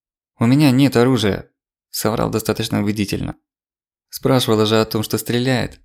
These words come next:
А стилет в ножнах на лодыжке в таком случае в счет не идет. Хотя достать одна секунда. "Тогда я покурю". Она потянулась к столику у изголовья, взяла сигареты. Закрытым от нескромного взгляда осталось лишь то, к чему удалось прижать простыню.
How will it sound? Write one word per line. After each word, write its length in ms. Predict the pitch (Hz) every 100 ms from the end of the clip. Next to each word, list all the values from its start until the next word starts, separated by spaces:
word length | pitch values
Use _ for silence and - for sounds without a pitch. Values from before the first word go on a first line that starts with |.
| _ -
А 120 | 135
стилет 380 | 131 131 131 127
в 60 |
ножнах 360 | 120 123 113 113
на 100 | 110
лодыжке 420 | 113 113 120 -
в 40 | -
таком 260 | 107 113
случае 440 | 110 117 - 104 -
в 80 |
счет 240 | - 120 113
не 160 | 113
идет. 340 | 110 107 - - _ _ _
Хотя 320 | _ - 147 127
достать 420 | 120 - 123 113
одна 180 | 104 107
секунда. 600 | - - 107 98 127 - _ _ _ _ _ _ _ _ _
"Тогда 440 | 120 123 143 135
я 180 | - 120
покурю". 560 | 120 - 131 110 104 _ _ _ _ _ _ _ -
Она 220 | 143 127
потянулась 500 | - 113 120 120 107
к 60 |
столику 440 | - - 139 127 123
у 160 | 120
изголовья, 500 | 113 113 117 113 110
взяла 260 | 104 113 127
сигареты. 640 | 131 120 113 101 - 131 _ _ _ _ _ -
Закрытым 640 | 107 117 151 147 113 -
от 140 | - 110
нескромного 520 | 120 - 123 113 107
взгляда 420 | 107 117 123 117
осталось 520 | - 113 - 113 110
лишь 180 | 120 113
то, 180 | - 139
к 60 | 131
чему 300 | - 123 120
удалось 320 | 113 110 110
прижать 320 | 113 110 110
простыню. 580 | 117 - 120 110 110